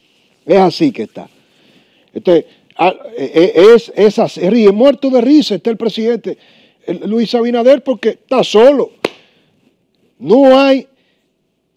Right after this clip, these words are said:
mayor proeza para Danilo. Y con esto concluyo, que devolverle la pelota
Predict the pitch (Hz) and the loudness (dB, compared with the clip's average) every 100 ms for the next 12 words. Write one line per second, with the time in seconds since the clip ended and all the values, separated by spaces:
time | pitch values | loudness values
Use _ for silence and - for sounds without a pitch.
0 | _ _ _ 120 170 190 165 214 240 226 | _ _ _ -6 -2 -2 2 2 0 0
1 | 202 208 220 196 170 151 147 131 123 117 | 2 4 4 0 -6 -6 -4 -6 -8 -12
2 | 90 - _ _ _ _ _ _ 143 160 | -14 -20 _ _ _ _ _ _ -12 -8
3 | 165 185 190 196 190 175 240 285 254 247 | -6 -6 -8 -12 -12 -10 -4 -2 -4 -8
4 | _ _ _ _ _ 147 156 247 240 185 | _ _ _ _ _ -4 0 0 0 0
5 | 156 240 240 220 214 _ _ - 127 131 | 4 4 4 0 -12 _ _ -14 -10 -8
6 | 135 131 143 139 - 82 | -8 -4 -4 -4 -8 -20